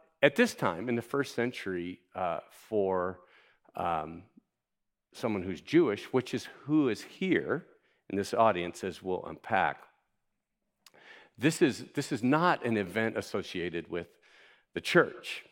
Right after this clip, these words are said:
And we've talked about this before, but there are three pilgrimage events, um, in Judaism, a time when all, in the first century, when all people who were devout Jews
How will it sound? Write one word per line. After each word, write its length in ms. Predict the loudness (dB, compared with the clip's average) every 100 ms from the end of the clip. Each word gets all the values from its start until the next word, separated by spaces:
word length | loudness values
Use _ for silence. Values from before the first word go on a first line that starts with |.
| _ _ _ -20 _ 0
And 80 | 2
we've 100 | 6
talked 240 | 6 6
about 220 | 4 4
this 140 | 2 -6
before, 560 | -6 -4 2 4 4
but 200 | 2 -2
there 260 | 2 4 4
are 60 |
three 680 | 0 -4 2 2 2 -4 -10 -18 -6
pilgrimage 680 | -2 0 2 2 0 -2 -8
events, 720 | -10 -6 -4 -6 -10 -20 -20 _ _ _ _ _ _ -20 -20 _ -6
um, 420 | -2 0 -2 -6 -16 -20 -20 -20 _ _ -4
in 440 | 0 0 0 -4
Judaism, 580 | -4 -4 -2 -6 -10 -14 -10
a 60 | -10
time 680 | -6 0 4 4 2 -4 -4
when 400 | -2 0 -2 -8 _ 0
all, 340 | 2 4 2
in 160 | 0 -4
the 60 |
first 280 | -2 -4 -4
century, 580 | -2 -4 -4 -4 -4 -6 -10
when 200 | -8 -8 -6
all 580 | -2 0 0 0 -4 -6 -20 _ _ -12
people 420 | -2 -2 0 -2
who 160 | 0 0
were 160 | -2
devout 680 | -2 -4 2 4 4 0 -14 -20 _ _ _ _ _ -16
Jews 760 | -4 0 0 0 -6 -10 -16